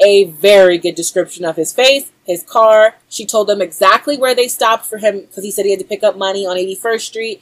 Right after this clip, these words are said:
She remembered everything. Even the books that he had in his car that she saw when he dragged her into the back. She said that there were different kinds of mechanics tools that were in the back,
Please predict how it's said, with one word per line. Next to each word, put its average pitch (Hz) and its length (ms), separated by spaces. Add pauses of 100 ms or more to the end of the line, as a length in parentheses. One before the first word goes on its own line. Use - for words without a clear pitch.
(160)
She - 200
remembered 240 420
everything. 185 540 (260)
Even 285 300
the 320 80
books 262 400
that 240 140
he 226 100
had 208 260
in 220 120
his 208 140
car 208 360
that 180 160
she - 200
saw 226 520 (240)
when 208 140
he 233 160
dragged 190 420
her 233 120
into 208 300
the 180 120
back. - 360 (460)
She - 180
said 214 240
that 196 160
there 190 140
were 175 100
different 214 400
kinds 220 260
of 208 80
mechanics 214 540
tools 269 540 (160)
that 185 180
were 180 160
in 196 220
the 185 80
back, 175 340